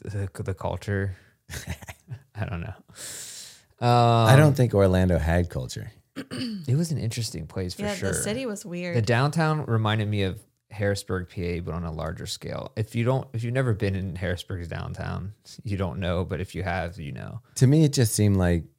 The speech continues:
Speaker 2: Disney sprawl. Like, you felt like you were still on an amusement park, sort of. Like, I was like,
Speaker 1: Uh,
Speaker 3: I got Sacramento vibes, like old
Speaker 2: Okay, yeah.
Speaker 3: Sac, and it was,
Speaker 1: Okay.
Speaker 3: it had, like, closed. I don't know. Half of it was shut down.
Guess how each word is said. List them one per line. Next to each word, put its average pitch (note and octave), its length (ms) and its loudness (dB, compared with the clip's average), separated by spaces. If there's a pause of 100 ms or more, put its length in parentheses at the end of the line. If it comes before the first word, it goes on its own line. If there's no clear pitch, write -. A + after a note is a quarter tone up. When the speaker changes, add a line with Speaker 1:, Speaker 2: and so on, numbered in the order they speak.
(280)
Speaker 2:
Disney F#2 420 4
sprawl. F2 640 0 (760)
Like, F2 340 0
you G2 140 4
felt G#2 260 4
like F#2+ 160 2
you F2+ 80 2
were E2 60 2
still F2 240 0
on E2 140 0
an C#2+ 180 -2
amusement D2 480 -2
park, B1+ 280 -8
sort A#1+ 280 -10
of. - 180 -16 (1300)
Like, D#2+ 160 -4
I D#2+ 140 4
was D#2 220 0
like, D2 280 2 (120)
Speaker 1:
Uh, D3 380 -4
Speaker 3:
I A#3 120 2
got C#4+ 260 0 (580)
Sacramento F#3 600 -6
vibes, - 400 -10
like D3+ 220 -12 (100)
old G2+ 160 4
Speaker 2:
Okay, F2 160 2
yeah. F#2 220 2
Speaker 3:
Sac, - 180 -6
and E3+ 360 -12 (1000)
it F3+ 140 -12
was, E3+ 180 -2
Speaker 1:
Okay. - 160 -4
Speaker 3:
it - 80 -4
had, F3 400 -6
like, D#3 240 -14 (180)
closed. E3+ 400 -12
I E3+ 100 -10
don't E3 100 -10
know. D3+ 120 -10
Half A3 240 -4
of A3+ 80 -4
it B3 80 0
was F#3 100 -6
shut F#3+ 280 -4
down. G3 440 -6